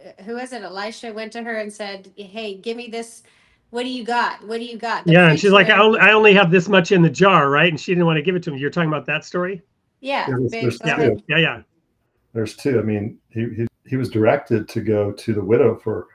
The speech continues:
Speaker 2: Right.
Speaker 3: the widow to take care of him in time of famine.
Speaker 2: Right.
Speaker 3: I mean, there's a drought, there's no food. And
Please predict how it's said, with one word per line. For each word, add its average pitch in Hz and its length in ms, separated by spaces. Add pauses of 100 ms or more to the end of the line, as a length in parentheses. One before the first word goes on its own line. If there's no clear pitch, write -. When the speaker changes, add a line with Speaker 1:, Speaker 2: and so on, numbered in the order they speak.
(180)
Speaker 2:
Right. 120 100
Speaker 3:
the 101 60
widow 113 240
to 104 120
take 107 240
care 107 280
of - 60
him 117 360 (100)
in 104 180
time 110 280
of 90 80
famine. 113 460 (420)
Speaker 2:
Right. 131 140
Speaker 3:
I - 20
mean, 113 140
there's 104 260
a - 60
drought, 110 480
there's 98 180
no 92 160 (220)
food. 113 300 (560)
And 98 360